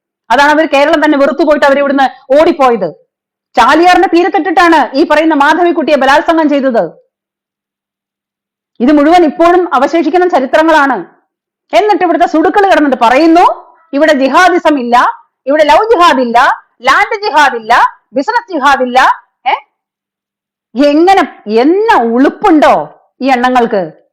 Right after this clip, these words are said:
ഒരല്പം ഉളുപ്പ് ഉണ്ടോ? അവശേഷിക്കുന്ന ചരിത്രങ്ങളാണ്. ഇവർക്ക് എന്ത് കൊലവിളിയും നടത്താം നമ്മുടെ നാട്ടില്, അതിൽ ആരും ചോദിക്കാൻ പാടില്ല, എന്തും ചെയ്യാം. അതായത് അറുവഷളായ ഒരു കുട്ടിയാണ് ഈ പറയുന്ന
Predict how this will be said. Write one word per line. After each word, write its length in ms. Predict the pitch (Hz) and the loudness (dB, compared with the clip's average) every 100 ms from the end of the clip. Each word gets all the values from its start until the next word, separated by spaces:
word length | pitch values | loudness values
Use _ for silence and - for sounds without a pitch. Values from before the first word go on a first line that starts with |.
| 240 | -2
ഒരല്പം 480 | 294 262 277 381 302 | 0 0 0 -2 0
ഉളുപ്പ് 300 | 269 247 247 185 165 _ _ _ 277 | 0 0 -2 -2 -6 _ _ _ -4
ഉണ്ടോ? 180 | 277 180 143 _ _ _ _ _ _ _ _ _ _ _ _ 247 | -2 -2 -4 _ _ _ _ _ _ _ _ _ _ _ _ 0
അവശേഷിക്കുന്ന 560 | 294 330 359 349 381 381 | 0 0 -2 0 -2 0
ചരിത്രങ്ങളാണ്. 680 | 302 285 349 349 349 330 226 - _ _ _ - | 0 0 0 2 2 0 -4 -10 _ _ _ -4
ഇവർക്ക് 320 | 254 370 370 370 | 0 0 2 0
എന്ത് 200 | 370 440 381 | 2 0 0
കൊലവിളിയും 420 | 320 370 392 381 | 2 2 2 0
നടത്താം 260 | 294 320 330 | 0 0 0
നമ്മുടെ 240 | 277 262 247 | 0 0 0
നാട്ടില്, 300 | 208 202 160 - _ _ _ _ _ _ | -2 -6 -10 -12 _ _ _ _ _ _
അതിൽ 200 | - 285 | -2 0
ആരും 400 | 262 302 349 415 | 2 2 2 2
ചോദിക്കാൻ 380 | 320 294 302 294 | 2 0 0 0
പാടില്ല, 300 | 254 226 196 160 - _ _ _ - 269 | 0 0 -4 -8 -14 _ _ _ -4 0
എന്തും 240 | 381 440 403 | 2 2 0
ചെയ്യാം. 260 | 320 240 170 - _ _ _ _ - | 0 0 -2 -8 _ _ _ _ -2
അതായത് 260 | 294 311 392 247 | 2 2 2 2
അറുവഷളായ 640 | 302 381 349 - 370 359 349 | 2 2 2 2 2 4 4
ഒരു 60 | 359 311 | 2 -2
കുട്ടിയാണ് 500 | - 349 294 247 196 - - | -2 0 2 2 -2 -6 -6
ഈ 40 | 277 285 | -4 0
പറയുന്ന 280 | 269 269 | 0 0